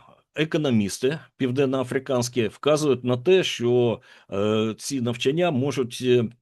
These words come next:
ще більше, е, м, скажімо так, зіпсувати стосунки зі Сполученими Штатами. А це дуже боляче вдарить по,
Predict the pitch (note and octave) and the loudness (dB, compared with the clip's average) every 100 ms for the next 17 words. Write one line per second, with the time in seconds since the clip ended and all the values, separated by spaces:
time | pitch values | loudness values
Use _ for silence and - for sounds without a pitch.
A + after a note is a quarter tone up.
0 | _ _ - - - E3 A#2+ A2 F3 - | _ _ -6 -2 2 2 0 -2 -2 -2
1 | G#2+ F2 - _ - - G#2 G#2+ G#2+ G2 | -2 -4 -6 _ -18 -2 2 4 2 -2
2 | _ - A2+ A2 G2+ - A#2+ A2 A2 A2+ | _ -4 0 2 0 0 0 0 -2 -2
3 | B2 - - F#2 B2 B2 D3 C3+ C3+ A2+ | -4 -8 -8 -2 -2 0 0 4 4 2
4 | G#2 - A#2 - D3+ C3+ A#2+ G2+ A#2 - | -2 -4 -4 -2 -2 -2 -2 -2 -4 0
5 | B2+ C3+ A#2+ B2 C3+ B2 C#3 G2+ F2+ F2 | 2 2 0 0 0 0 0 0 -2 -8
6 | - - - - - A2 A2 - E3+ F3+ | -12 -18 -20 -14 2 2 2 2 4 6
7 | E3+ C3+ A#2 A2 G2 G2 G2 B2 A#2+ G2+ | 6 4 4 2 0 -4 0 2 2 0
8 | C#3+ D#3+ C3 B2+ A#2 G2+ G#2 F#2 F#2+ C3 | 2 2 0 0 0 0 -2 -2 2 4
9 | C#3+ A#2+ - A#2 C3 B2 | 2 -4 -4 2 4 2